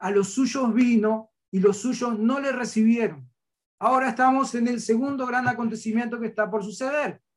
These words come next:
¿Y cuál es? Es desde que vino Cristo hasta la segunda venida de Cristo. O sea que los dos acontecimientos más grandes que cuenta la Biblia son, el primero es la primera venida de Cristo y el segundo es la segunda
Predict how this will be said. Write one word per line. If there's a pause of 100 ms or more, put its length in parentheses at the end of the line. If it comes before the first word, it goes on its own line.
(180)
¿Y
cuál
es? (140)
Es
desde
que
vino
Cristo (300)
hasta
la
segunda
venida
de
Cristo.
O
sea
que
los
dos
acontecimientos
más
grandes
que
cuenta
la
Biblia (160)
son,
el
primero
es
la
primera
venida
de
Cristo (160)
y
el
segundo
es
la
segunda